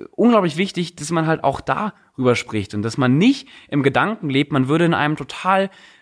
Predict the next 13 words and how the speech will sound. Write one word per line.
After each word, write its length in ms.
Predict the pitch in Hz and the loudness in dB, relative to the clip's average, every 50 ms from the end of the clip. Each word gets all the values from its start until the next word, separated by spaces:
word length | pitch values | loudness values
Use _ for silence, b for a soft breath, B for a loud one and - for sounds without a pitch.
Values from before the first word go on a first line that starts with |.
| b b - | b b -2
äh, 420 | - 147 147 147 147 143 143 131 | 0 2 4 4 4 4 2 0
in 80 | 143 147 | -2 -2
einem, 160 | 135 147 143 | -2 -2 0
einem 140 | - 147 139 | 0 0 0
Regenbogenland 1080 | 127 135 180 233 220 220 170 123 123 123 120 117 110 107 107 110 113 117 120 - - - | 2 4 4 4 6 4 4 4 2 2 2 2 0 2 0 0 0 0 -2 -4 -8 -12
wohnen, 420 | 127 117 120 131 147 156 151 139 123 | -10 -6 -2 0 2 2 2 0 0
wo, 280 | 127 131 131 131 120 120 | 0 0 0 0 0 -2
wo 60 | - | 0
alles 260 | - 147 147 - - | 0 0 -2 -2 -2
glatt 180 | - 165 175 - | -2 -4 -2 0
läuft. 280 | 147 117 104 95 - | 0 0 0 0 -2
Ich 60 | 117 | -2
meine, 280 | 139 151 165 175 175 160 | 0 2 2 2 0 -2